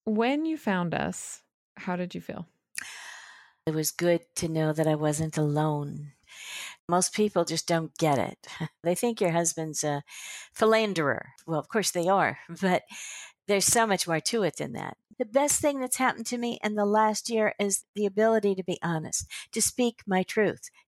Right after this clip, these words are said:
Speaker 2: I am still sad about the loss that I've had in my life. Uh, there are people that have worse lives, and I'm not going to bemoan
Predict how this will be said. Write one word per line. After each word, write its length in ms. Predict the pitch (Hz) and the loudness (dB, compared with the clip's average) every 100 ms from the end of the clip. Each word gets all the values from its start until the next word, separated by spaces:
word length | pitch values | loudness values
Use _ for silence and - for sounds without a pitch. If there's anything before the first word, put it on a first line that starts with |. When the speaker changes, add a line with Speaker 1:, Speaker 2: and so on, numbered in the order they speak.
| _ _ _ - | _ _ _ -6
Speaker 2:
I 60 | 196 | -2
am 140 | 190 | -2
still 240 | 170 165 147 | -2 -2 0
sad 480 | - 151 139 151 - | 2 2 2 0 -4
about 400 | 151 151 147 147 _ _ _ _ | -4 0 2 0 _ _ _ _
the 100 | 165 | -2
loss 600 | 156 151 143 196 - - _ | 0 2 2 2 -2 -4 _
that 120 | - 160 | -6 -2
I've 160 | 160 | -2
had 340 | 170 156 170 214 - - - - - - _ _ | 0 2 2 0 -14 -20 -18 -18 -18 -20 _ _
in 160 | 190 185 | 0 4
my 180 | 180 175 | 6 6
life. 480 | 165 196 254 - - - | 6 4 0 -4 -6 -2
Uh, 300 | 170 165 165 | 2 4 4
there 200 | 175 240 | 4 2
are 60 | 202 | 2
people 320 | - 175 165 | 0 -2 0
that 120 | 165 | -2
have 180 | 160 160 | -2 -4
worse 300 | 147 147 - | -2 0 2
lives, 400 | 151 160 196 - - | 2 2 2 0 0
and 140 | 165 | -2
I'm 200 | 151 160 | -2 -2
not 240 | 170 160 170 | 0 0 0
going 280 | 170 160 160 - | -2 -2 -4 -2
to 380 | 160 156 160 - _ - | -2 -4 -6 -12 _ -2
bemoan 640 | 160 156 156 156 156 147 | 0 2 2 2 -2 -6